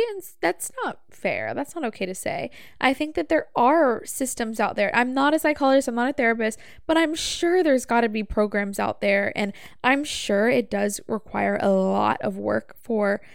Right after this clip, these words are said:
people with these disorders to get better and to manage their life on the day-to-day. But I don't think that they're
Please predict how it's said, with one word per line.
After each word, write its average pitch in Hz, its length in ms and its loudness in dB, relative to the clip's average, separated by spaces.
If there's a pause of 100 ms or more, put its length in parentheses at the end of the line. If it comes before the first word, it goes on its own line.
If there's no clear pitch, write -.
(160)
people 226 280 0
with 214 140 -2
these 208 200 -4
disorders 202 540 -4
to 220 240 -4
get 214 240 -2
better 196 260 2
and 202 300 -4
to 214 480 -2 (280)
manage 196 600 0 (500)
their 202 480 2 (140)
life 190 480 -4
on 196 100 -4
the 190 80 -8
day-to-day. 196 720 -2
But 320 80 4
I 320 80 6
don't 269 420 -2
think 285 200 -2
that - 180 -4
they're 240 280 2